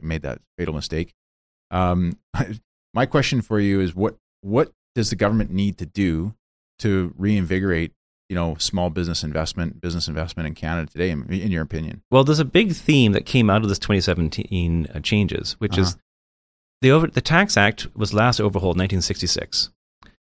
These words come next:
Speaker 2: And it was a big thing. I can't remember the name of the commission. I think it was a Carter Commission, something like that. And it took five years,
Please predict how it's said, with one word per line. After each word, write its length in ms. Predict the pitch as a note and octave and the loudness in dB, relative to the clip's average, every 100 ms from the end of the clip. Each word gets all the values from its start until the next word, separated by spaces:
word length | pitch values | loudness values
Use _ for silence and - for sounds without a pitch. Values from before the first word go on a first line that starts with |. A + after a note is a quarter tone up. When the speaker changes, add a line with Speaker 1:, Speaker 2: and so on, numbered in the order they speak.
| - | -2
Speaker 2:
And 520 | F#2 F#2 F#2 F#2 F2 _ | 2 2 2 0 -2 _
it 40 | G#2+ | -4
was 120 | G2 | -2
a 40 | |
big 220 | F#2+ A#2 | 0 -2
thing. 300 | A2 G2 F#2 | 0 0 2
I 40 | D2+ | 0
can't 200 | E2+ G#2 | 0 0
remember 120 | F#2+ F2 | 2 2
the 20 | |
name 80 | E2+ | 2
of 40 | |
the 60 | F2+ | 0
commission. 360 | - D2+ - E2 | -2 -4 -4 -4
I 80 | |
think 60 | F2 | -4
it 40 | |
was 100 | E2+ | -4
a 60 | - | -6
Carter 340 | - G2 F#2 | -2 -2 0
Commission, 420 | E2+ C#2+ C2 - F2 | -4 -6 -8 -10 -6
something 260 | F2+ E2+ | -2 -2
like 160 | D#2 - | -2 -6
that. 180 | - - _ | -10 -12 _
And 120 | - F2 | -4 -4
it 60 | |
took 140 | E2+ E2 | -4 -6
five 380 | - G#2 B2+ | 2 4 4
years, 460 | A2+ C#2 D#2+ - - | 2 -4 -4 -6 -6